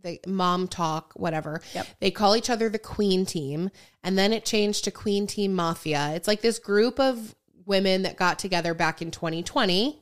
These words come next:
Speaker 2: Okay.
Speaker 1: And it started off with a few of them, and it grew and grew. I mean, this is, like, there are all of the Mom Talk, like,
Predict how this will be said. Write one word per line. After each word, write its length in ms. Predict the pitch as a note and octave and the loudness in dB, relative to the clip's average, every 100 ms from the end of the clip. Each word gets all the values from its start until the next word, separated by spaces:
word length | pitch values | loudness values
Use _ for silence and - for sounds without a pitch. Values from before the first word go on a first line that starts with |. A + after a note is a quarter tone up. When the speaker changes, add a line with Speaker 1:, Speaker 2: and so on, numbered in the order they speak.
| _ | _
Speaker 2:
Okay. 380 | - F#3+ F#3+ A#3 - _ - | -10 -6 -4 -6 -10 _ -2
Speaker 1:
And 600 | G3+ G3 F#3+ F#3+ F#3+ F#3+ G3+ | 2 4 2 2 0 -4 -8
it 100 | - | -2
started 280 | F#3+ F#3+ G#3+ | 2 4 2
off 100 | A3 | 2
with 100 | A#3+ | -4
a 40 | |
few 220 | - A3 G#3 | -2 2 2
of 80 | |
them, 240 | G#3 G#3 G#3 | 4 2 2
and 140 | F#3 | -2
it 120 | E3+ - | -4 -4
grew 280 | F#3+ G3 | -2 0
and 100 | G3+ | 0
grew. 180 | G3 F#3 - | -2 -2 0
I 80 | G3+ | 2
mean, 160 | G3 | 2
this 220 | G3+ A3 A#3 | 0 -2 -4
is, 120 | A3 | 0
like, 300 | G3 F3+ - | 2 2 -2
there 220 | G3+ G3+ | 0 2
are 360 | F#3+ G3 F#3+ F3+ - _ - | 4 4 4 0 -8 _ 6
all 400 | G#3+ G#3+ A#3 B3+ | 8 10 10 6
of 120 | B3 | 4
the 320 | G#3+ G#3+ G3+ G3+ _ | 0 -2 -4 -8 _
Mom 760 | F#3 F#3 F3+ F#3 F#3 F#3 F#3 F3+ _ _ | -16 -4 0 0 0 0 -2 -4 _ _
Talk, 420 | - F#3+ F3+ F3+ - | -2 2 2 2 -2
like, 240 | E3+ D#3+ | -2 -2